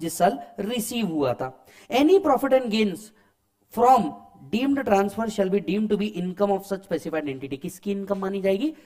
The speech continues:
स्पेसिफाइड एंटिटी की इनकम मानी जाएगी। Such income will deemed to be income of specified entity in the previous year in which both are received by specified person। ये उस साल इनकम मानी जाएगी जिस साल सामने वाला रिसीव कर रहा है। Income shall be charged to tax as income of specified entity under the head of पीजीबीपी और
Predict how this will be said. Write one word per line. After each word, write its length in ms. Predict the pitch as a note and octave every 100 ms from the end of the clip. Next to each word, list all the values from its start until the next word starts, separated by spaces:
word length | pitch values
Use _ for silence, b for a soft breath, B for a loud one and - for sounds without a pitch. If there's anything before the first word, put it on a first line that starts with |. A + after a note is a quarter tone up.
| B
स्पेसिफाइड 480 | - F#3+ F3+ F3+ E3
एंटिटी 300 | D#3+ D3+ D3
की 100 | D3
इनकम 260 | C#3+ C3+ C3+
मानी 220 | B2+ B2
जाएगी। 260 | B2 B2 C3+ B B
Such 260 | - E4+ D#4
income 240 | C#4+ D4 D4
will 100 | C#4+
deemed 200 | A#3 C4
to 120 | B3+ B3+
be 80 |
income 240 | A#3 A3 A#3
of 100 | A#3+ -
specified 500 | F#3+ F#3+ G#3 G3+ F#3
entity 240 | F3+ G#3 A#3+
in 80 | A3+
the 60 | A#3+
previous 320 | C4 D4 C4+
year 120 | B3+
in 140 | A#3 G3
which 220 | D#3 - b b b _ _ -
both 400 | D#3 B3 D4+ - A3
are 120 | A3
received 320 | G3 G#3 G3+ G3+
by 80 | A3+
specified 420 | G#3 F3+ E3 D#3+
person। 240 | C3 B2 C3+
ये 80 | F3+
उस 240 | A3+ -
साल 180 | B3+ B3
इनकम 300 | A#3+ A3+ A#3+
मानी 200 | A3+ A3+
जाएगी 260 | A3 A#3+ A#3+
जिस 180 | G3 G3+
साल 180 | G3
सामने 280 | G#3 F3 E3+
वाला 180 | E3+ F#3
रिसीव 320 | G3+ F#3+ F3+ -
कर 120 | D3
रहा 100 | B2
है। 100 | B2 B B B -
Income 280 | D4 D4+ F4+ D4
shall 160 | C#4+
be 80 | C#4 B3
charged 200 | A3+ G#3+
to 100 | A3+
tax 200 | G#3 G#3+ G#3+
as 80 | G3
income 300 | F#3+ F#3+ A3
of 80 | G#3 G#3
specified 380 | F3+ G3 F3+ E3+
entity 340 | E3+ F#3 C4 A3
under 140 | F3+ F#3+
the 80 |
head 140 | F3 F3
of 100 | -
पीजीबीपी 480 | D#3 E3+ F3 E3+ G3
और 160 | D#4